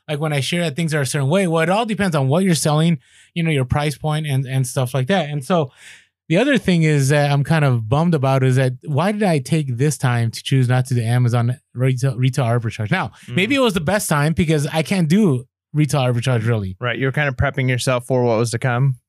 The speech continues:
Speaker 2: but it would have been nice if you'd have had that.
Speaker 1: Indirectly.
Speaker 2: Yeah. Yeah.
Speaker 1: But it would have been nice if the last month I was pumping Amazon
Speaker 2: Yep.
Speaker 1: full of stuff. Now, I am still selling stuff that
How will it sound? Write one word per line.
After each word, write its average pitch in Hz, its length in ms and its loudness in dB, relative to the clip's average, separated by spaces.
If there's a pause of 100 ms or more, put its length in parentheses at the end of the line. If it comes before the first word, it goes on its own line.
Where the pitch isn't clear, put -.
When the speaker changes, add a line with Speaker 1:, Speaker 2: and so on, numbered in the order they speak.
(120)
Speaker 2:
but 127 260 -2
it 143 40 0
would 156 80 2
have 156 80 2
been 147 120 0
nice 139 260 -2
if - 100 -2
you'd - 180 0
have 185 80 2
had 175 160 0
that. 120 120 0
Speaker 1:
Indirectly. 110 180 -2 (100)
Speaker 2:
Yeah. 120 120 0 (180)
Yeah. 113 120 -8 (380)
Speaker 1:
But 254 220 0
it 220 40 2
would 233 120 2
have 196 60 -4
been 185 200 2
nice 220 400 0
if 185 120 -2
the 156 120 0
last 214 400 0
month 160 220 2
I 165 80 2
was 143 160 0
pumping 165 340 0
Amazon 135 640 0
Speaker 2:
Yep. - 240 -6
Speaker 1:
full 131 120 -2
of 123 80 0
stuff. 185 380 0
Now, 202 200 0
I 156 180 0
am 269 160 2
still 214 220 0
selling 175 300 0
stuff 160 260 -2
that 147 240 -2